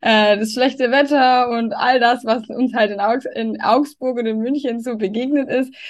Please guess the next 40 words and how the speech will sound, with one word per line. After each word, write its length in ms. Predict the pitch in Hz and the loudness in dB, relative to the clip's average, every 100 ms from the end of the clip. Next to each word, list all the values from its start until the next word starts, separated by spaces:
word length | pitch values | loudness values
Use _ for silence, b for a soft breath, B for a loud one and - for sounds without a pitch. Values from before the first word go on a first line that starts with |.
| - | -4
war 180 | 226 240 | 0 2
halt 160 | 233 | 2
einfach 300 | - 233 233 | 0 -2 -2
so 120 | 220 226 | -4 -2
gar 200 | 233 240 | 0 0
nicht 200 | 226 226 | -2 -4
das, 160 | 226 | -4
was 200 | 214 220 | -4 -4
ich 180 | 240 220 | -4 0
mir 200 | 233 208 | 0 0
jetzt 200 | 202 - | -6 -4
für 280 | 226 214 214 | 0 2 0
die 100 | 208 | -2
letzten 460 | 214 214 - 214 | -6 -6 -6 -6
oder 200 | 202 196 | -4 -6
die 80 | 196 | -4
nächsten 340 | 202 214 - 214 | -4 -6 -6 -2
Jahre 240 | 214 208 | 0 0
eben 160 | 202 196 | -4 -4
vorgestellt 560 | 220 220 220 208 202 190 | 0 0 0 -4 -6 -6
hätte. 340 | 190 220 294 B B B B | -2 -2 -2 B B B B
Und 440 | - 247 262 262 262 | 4 6 8 6 2
somit 340 | 269 269 262 | 2 2 2
habe 200 | 262 247 | 0 -2
ich 100 | 226 | -4
beschlossen, 560 | 226 240 254 262 254 247 | -6 -4 -4 -4 -4 -4
ein 240 | 214 208 | -4 -4
Auslandspraktikum 480 | - 262 269 247 - 240 240 233 226 247 247 | -4 -4 -4 -6 -4 -4 -4 -4 0 0 0
im 200 | - 220 | 0 -2
Zuge 240 | 220 240 | -2 -2
meines 340 | 220 214 214 214 | 0 -2 -4 -4
Studiums 500 | 269 269 269 254 - | 0 2 2 -2 -4
zu 80 | 220 | -8
machen. 480 | 226 226 247 233 B B - | -6 -6 -6 -6 B B -4
Bin 160 | 233 240 | 0 2
dann 280 | 220 220 220 | 2 2 0
während 200 | 214 214 | 0 -2
meinem 220 | 208 202 | -4 -4
Master 560 | 214 240 - 233 226 | -4 -4 -4 -2 0
nach 320 | 202 202 202 | -2 -4 -8